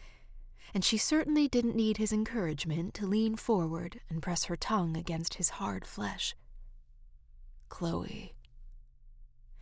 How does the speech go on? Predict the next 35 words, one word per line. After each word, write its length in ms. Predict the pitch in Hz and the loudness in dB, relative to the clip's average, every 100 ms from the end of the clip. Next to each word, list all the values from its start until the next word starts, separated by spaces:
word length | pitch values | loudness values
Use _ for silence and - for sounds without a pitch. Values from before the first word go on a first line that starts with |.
| - - - | -18 -18 -2
His 200 | - 165 | 2 2
hands, 640 | 185 220 165 151 175 - | 4 4 4 2 2 0
which 260 | - 180 - | 0 -2 0
he'd 160 | 190 - | -2 0
kept 240 | 214 - | -2 0
so 180 | - 185 | 2 2
carefully 600 | - 277 247 - 170 165 | 0 2 2 2 2 2
at 100 | 160 | 0
his 120 | 175 | 2
sides 560 | - 233 214 160 165 170 | 4 4 2 2 2 2
until 320 | 165 - 170 | 2 2 2
now, 440 | 190 185 160 180 - - - - - | 2 2 -2 -6 -10 -12 -16 -16 -6
came 260 | - 196 180 | 2 6 6
into 240 | 175 165 | 4 2
her 140 | 151 151 | -2 -4
hair. 440 | 196 175 175 185 - - - - - - - - - - - | -2 -2 -4 -10 -14 -16 -18 -18 -16 -18 -18 -14 -14 -14 -6
She 140 | - | -4
felt 340 | 208 185 - 226 | 0 0 0 2
hungry, 480 | 208 185 185 196 - - | 2 2 -2 -6 -12 -8
wild, 500 | 202 185 185 208 196 - - - - - - | -2 0 0 -2 -8 -12 -16 -16 -18 -18 -4
and 100 | 175 | 4
so 380 | - 247 240 233 | 6 6 6 6
damn 440 | 202 208 202 202 | 4 4 4 4
happy 520 | 196 202 196 - 147 165 | 2 0 -2 -4 -6 -4
to 120 | 180 | 0
be 160 | 190 | 2
right 260 | 185 190 208 | 4 2 4
where 140 | 214 | 2
she 180 | 190 196 | 4 2
was 420 | 185 202 160 165 | 2 2 2 -2
with 160 | - - | -4 -4
Chase 380 | - 214 196 196 | -2 -2 0 -2
against 360 | 175 175 - | -2 0 0
her 120 | 196 185 | -2 -4
lips. 360 | 202 - - | -6 -2 -4